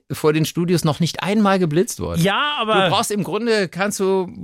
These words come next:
Speaker 1: kannst du hier bedenkenlos,
Speaker 2: Ja.
Speaker 1: kannst du hier langgehen, ohne
Speaker 2: Ich,
Speaker 1: geblitzt zu werden.
Speaker 2: ich benutze das ja sowieso nicht. In Deutschland darf man's ja haben auf dem Handy, aber ich benutze
Speaker 1: Ja,
Speaker 2: es natürlich
Speaker 1: so
Speaker 2: nicht.
Speaker 1: geht's den meisten
Speaker 2: Ja.
Speaker 1: Menschen. Ich hab auch einen, aber ich benutze den natürlich nicht.
Speaker 2: In
Speaker 1: Also,
Speaker 2: Frankreich?
Speaker 1: ja.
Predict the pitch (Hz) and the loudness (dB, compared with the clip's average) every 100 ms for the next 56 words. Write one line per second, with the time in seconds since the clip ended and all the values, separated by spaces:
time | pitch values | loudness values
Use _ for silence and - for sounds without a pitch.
0 | 165 185 190 185 170 165 160 196 254 254 | -6 -4 0 2 2 2 2 4 2 2
1 | 196 170 196 180 - 175 190 - 160 156 | 2 4 4 4 0 -2 -4 -6 -10 -6
2 | 151 170 175 147 147 170 202 165 147 165 | -6 -6 -4 -4 -4 -2 0 0 -2 -4
3 | 190 - 127 107 - - 208 - - 262 | -4 -4 -2 -2 -2 0 0 0 -4 -4
4 | 196 190 160 175 165 175 285 202 123 139 | 0 0 0 0 2 2 2 0 0 0
5 | 160 196 196 160 170 226 175 165 127 135 | 0 0 -4 0 -2 0 -2 0 2 2
6 | 202 208 185 185 196 196 170 151 156 147 | 2 0 0 -2 0 0 0 0 2 2
7 | 196 220 143 143 - 120 120 123 160 - | 2 0 0 0 0 0 2 2 0 0
8 | 139 107 95 180 - 139 196 240 104 - | 0 0 -2 -2 0 2 4 2 -2 -4
9 | 117 180 180 262 - 185 131 110 113 120 | -2 -2 2 0 2 0 0 -2 -4 -6
10 | - 123 120 - - 147 117 104 143 226 | -4 -2 0 -2 -2 0 -2 0 0 2
11 | 123 90 80 - 175 - 175 269 226 165 | 0 -2 -4 0 2 2 0 -2 -2 -2
12 | 143 - 120 117 90 | -2 -6 -6 -4 -6